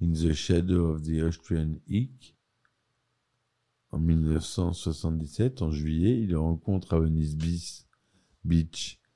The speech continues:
Sue Murray, une assistante coiffeuse de Beverly Hills. D'après celle-ci, ils entretiennent une, une relation libre. Nous étions fidèles lorsque nous étions tous les deux à L A,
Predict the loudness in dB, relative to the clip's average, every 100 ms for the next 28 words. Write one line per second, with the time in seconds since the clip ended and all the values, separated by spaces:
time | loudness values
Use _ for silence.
0 | _ _ -10 2 4 6 6 6 4 4
1 | 2 0 -2 -12 _ -2 -2 -2 -6 -10
2 | -2 0 0 -2 -4 -2 -4 -2 -2 -2
3 | -2 -2 -2 -2 0 -2 -4 -12 -20 _
4 | -20 _ -20 -20 -20 -8 -6 -2 0 0
5 | 2 0 0 0 2 2 -2 -20 -20 _
6 | -8 -2 2 4 4 2 2 4 4 4
7 | 4 0 -2 -6 -2 2 4 6 4 2
8 | -2 0 2 4 2 0 _ _ _ _
9 | _ _ -4 4 4 4 2 0 2 0
10 | 6 6 6 4 0 -2 0 0 -2 0
11 | 0 0 4 4 6 4 4 4 4 4